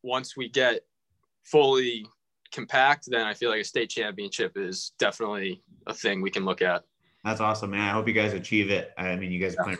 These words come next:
Speaker 2: really good basketball. You guys have a solid team. Like you said, I know you guys are missing a couple players, so it's gonna be great when all of you guys are back together and be able to mesh and make that run.
Speaker 1: Yeah, it should be exciting.
Speaker 2: That's awesome. And now, um, I wanna ask you about baseball. Like,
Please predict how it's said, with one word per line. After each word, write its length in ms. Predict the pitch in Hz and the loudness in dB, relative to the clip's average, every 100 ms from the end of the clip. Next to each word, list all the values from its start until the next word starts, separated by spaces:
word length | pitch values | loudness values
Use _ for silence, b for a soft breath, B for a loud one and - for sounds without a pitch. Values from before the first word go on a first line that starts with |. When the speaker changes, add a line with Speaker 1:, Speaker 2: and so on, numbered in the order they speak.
| 87 | -8
Speaker 2:
really 140 | 90 | -10
good 160 | 90 82 | -8 -4
basketball. 600 | 90 87 - 90 87 - B B - | -2 -2 -4 -4 -4 -6 B B -10
You 0 | |
guys 100 | 92 | -8
have 80 | 82 | -6
a 40 | |
solid 240 | 95 90 | -4 -4
team. 200 | 95 92 | -4 -4
Like 100 | 87 | -4
you 60 | 90 | -6
said, 220 | - 90 | -4 -2
I 80 | 87 | -2
know 180 | 90 92 | -2 -2
you 100 | 90 | 0
guys 180 | 92 90 | 0 -2
are 60 | |
missing 320 | 90 95 - 87 | -4 -6 -8 -8
a 20 | |
couple 200 | 90 85 | -8 -8
players, 360 | 98 90 87 - | -4 -2 -2 -4
so 200 | 87 87 | -6 -6
it's 100 | - | -6
gonna 160 | 101 | -4
be 140 | 92 87 | -4 -6
great 340 | 95 101 95 | -2 0 0
when 320 | 95 90 85 - - | -4 -4 -6 -12 -2
all 140 | 101 | 0
of 60 | 101 | 2
you 60 | |
guys 200 | 101 98 | 2 0
are 60 | 92 | 0
back 220 | 98 95 | -2 -2
together 300 | - 95 90 | -2 -2 0
and 140 | 87 87 | -2 0
be 80 | |
able 160 | 87 87 | 0 -2
to 80 | 85 | -4
mesh 320 | 87 87 - | -4 -6 -6
and 160 | 85 87 | -8 -4
make 180 | 90 | -2
that 160 | 90 82 | -2 -4
run. 300 | 87 87 87 _ _ _ _ _ _ - | -4 -4 -6 _ _ _ _ _ _ -2
Speaker 1:
Yeah, 160 | 107 104 | 2 2
it 80 | - | 2
should 160 | 127 | 4
be 80 | 113 | 4
exciting. 420 | 107 113 101 95 _ _ _ - | 2 2 0 -2 _ _ _ -4
Speaker 2:
That's 160 | 107 101 | -2 2
awesome. 340 | 98 101 90 | 0 0 -2
And 240 | 123 131 139 | 2 4 4
now, 280 | 131 127 123 | 4 4 2
um, 560 | 127 127 117 107 92 | 4 4 4 2 -4
I 800 | - _ _ _ _ _ _ _ - | -14 _ _ _ _ _ _ _ 0
wanna 140 | 147 | 2
ask 140 | 151 156 | 4 2
you 60 | |
about 180 | 139 107 | 2 4
baseball. 360 | 127 147 127 104 | 2 2 2 4
Like, 280 | 98 - | 2 -2